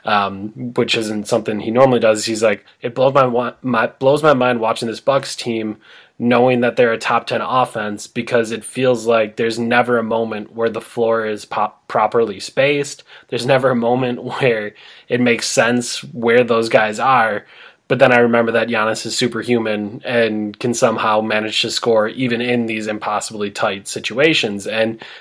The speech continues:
I just thought it was kind of a, a perfect summation of things. Like, at the end of the night, we're more than likely going to say Giannis had a good night,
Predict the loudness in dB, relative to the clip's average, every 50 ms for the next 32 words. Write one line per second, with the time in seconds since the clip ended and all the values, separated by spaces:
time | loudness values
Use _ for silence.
0 | -20 -12 _ -2 0 2 2 0 -2 -2 -2 -2 0 0 0 0 0 0 -2 -2
1 | -2 -4 -6 -6 -6 -4 -2 -2 2 2 0 0 0 -6 -8 -8 -4 -4 -4 -2
2 | -2 -4 -8 -4 -2 -2 -2 -2 -4 -4 -4 -4 -6 -6 -6 -8 -8 -8 -8 -8
3 | -8 -14 -14 -4 -4 -2 -2 -4 -8 -12 _ -20 -20 -20 -20 -20 _ _ _ _
4 | _ _ 0 0 0 0 -2 -2 0 0 0 0 0 0 0 0 0 0 0 -2
5 | -2 -2 -4 -6 -8 _ _ _ _ _ _ _ _ _ _ -12 -10 -6 -2 0
6 | 2 2 4 4 2 4 4 6 4 6 6 4 2 2 2 0 0 -2 -2 -2
7 | -4 -4 -2 0 -2 -2 -2 -4 -8 -4 -2 -2 -2 0 -2 -4 -4 -4 -4 -2
8 | -2 -4 -2 0 0 -2 2 2 2 2 2 0 -4 -6 -6 -8 -12